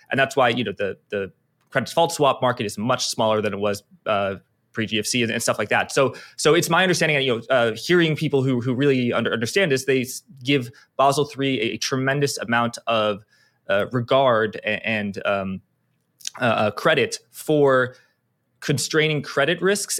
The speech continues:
and, I suppose, lowering the credit risk, um, with-, within the banking system by raising the risk weights. However, I wanna ask you about interest rate risk in the banking sector. Uh, what does Basel three do about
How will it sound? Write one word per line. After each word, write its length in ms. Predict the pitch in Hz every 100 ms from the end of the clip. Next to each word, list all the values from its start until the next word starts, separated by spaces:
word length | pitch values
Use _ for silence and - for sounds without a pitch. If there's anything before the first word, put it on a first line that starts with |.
| 131
and, 160 | 131
I 60 | 123
suppose, 340 | - 131 120
lowering 440 | 120 135 147 151 135
the 100 | 120
credit 360 | - 151 156
risk, 440 | 120 113 - - -
um, 520 | 113 107 101 101 98 _ - -
with-, 200 | 135 135
within 220 | 151 185
the 60 | 175
banking 240 | 175 170
system 320 | 156 170 190 170
by 140 | 127
raising 480 | 120 135 156 151 131
the 80 | 117
risk 340 | 107 147 -
weights. 280 | 101 - - - - -
However, 320 | 156 170 151
I 40 |
wanna 220 | 151 240
ask 280 | - 151 -
you 100 | 147
about 440 | 120 110 113 117 - -
interest 540 | 202 226 147 117 -
rate 200 | 107 104
risk 380 | 107 101 - -
in 160 | 113 107
the 80 |
banking 300 | 104 104 -
sector. 440 | - 98 - 107 104 -
Uh, 200 | 127 110
what 560 | 117 131 165 220 - - _ _ -
does 160 | 151
Basel 520 | 123 - 139 143 151 147
three 260 | 147 143
do 200 | 127 135
about 260 | 143 117 -